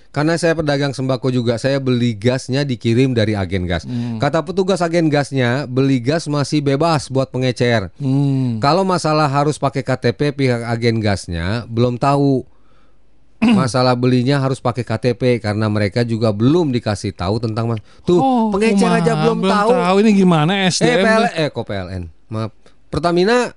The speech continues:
Speaker 1: kumaha
Speaker 2: Eh,
Speaker 1: ieu teh?
Speaker 2: S D M, Pak, bukan Pertamina. Pertamina mah hanya
Speaker 1: Penyalur.
Speaker 2: memproduksi, heeh.
Speaker 1: Oke. S D M, kementerian.
Speaker 2: Ini banyak yang nggak tahu.
Speaker 1: Banyak yang
Speaker 2: Jangan.
Speaker 1: nggak tahu nih kementerian.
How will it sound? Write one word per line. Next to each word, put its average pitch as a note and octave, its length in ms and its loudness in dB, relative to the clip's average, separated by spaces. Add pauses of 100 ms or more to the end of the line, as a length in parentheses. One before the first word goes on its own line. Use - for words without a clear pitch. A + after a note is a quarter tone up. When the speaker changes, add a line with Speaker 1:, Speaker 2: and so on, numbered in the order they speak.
(160)
Speaker 1:
kumaha D3+ 400 0
Speaker 2:
Eh, G3 80 2
Speaker 1:
ieu - 80 -4
teh? F#3+ 160 0
Speaker 2:
S C#3+ 240 -4
D D3 160 -2
M, D#3 160 0
Pak, A#2+ 160 -4
bukan A#2+ 240 -2
Pertamina. A#2+ 560 -2
Pertamina B2 400 2
mah D3 160 4
hanya C3 160 4
Speaker 1:
Penyalur. C#3+ 480 2
Speaker 2:
memproduksi, B2 240 -2
heeh. A2 240 -8
Speaker 1:
Oke. C#3 180 2 (480)
S D3+ 100 0
D F#3 80 0
M, A3 300 2
kementerian. G3 520 0 (120)
Speaker 2:
Ini E3+ 240 -4
banyak G#3 240 2
yang G3+ 160 -2
nggak F#3 240 -2
tahu. B2+ 640 -2 (320)
Speaker 1:
Banyak D3+ 160 0
yang F3+ 160 0
Speaker 2:
Jangan. - 20 0
Speaker 1:
nggak F3 140 0
tahu F3+ 160 0
nih F3+ 80 -2
kementerian. E3 520 0